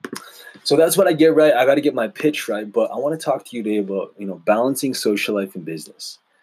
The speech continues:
because it can be a busy life, guys. It can be so busy, you know, having a mission, having, um, things to do, having a big goal. It, what can be hard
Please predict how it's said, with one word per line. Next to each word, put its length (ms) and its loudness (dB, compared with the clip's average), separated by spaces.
because 300 2
it 160 -2
can 120 -2
be 140 -4
a 80 0
busy 280 2
life, 320 2
guys. 400 -6
It 120 -8
can 160 0
be 120 -2
so 280 4
busy, 440 2
you 100 -8
know, 180 -10
having 380 2
a 20 2
mission, 440 0
having, 540 0
um, 380 -14
things 240 0
to 100 0
do, 320 2
having 400 0
a 40 -4
big 300 0
goal. 380 4
It, 240 0
what 280 2
can 180 -2
be 120 2
hard 540 2